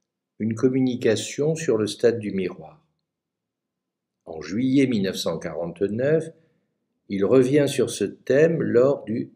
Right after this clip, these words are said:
seizième Congrès. Le stade du miroir signe l'entrée de Lacan dans la communauté psychanalytique.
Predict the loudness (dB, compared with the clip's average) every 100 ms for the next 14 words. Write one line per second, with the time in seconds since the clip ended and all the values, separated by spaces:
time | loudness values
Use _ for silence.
0 | _ -14 -4 -2 2 2 0 -2 -4 -4
1 | -8 -14 -20 _ _ _ _ _ _ _
2 | _ _ _ _ -8 -6 2 4 4 2
3 | -2 0 2 2 2 0 -4 -20 _ _
4 | _ _ _ _ -8 -2 2 4 6 6
5 | 2 0 2 4 2 0 0 -2 0 -2
6 | -4 -2 -4 -6 _ _ -4 0 2 0
7 | 0 -2 -4 -4 -4 -8 -8 -8 -8 -10
8 | -14 -20 _ _ _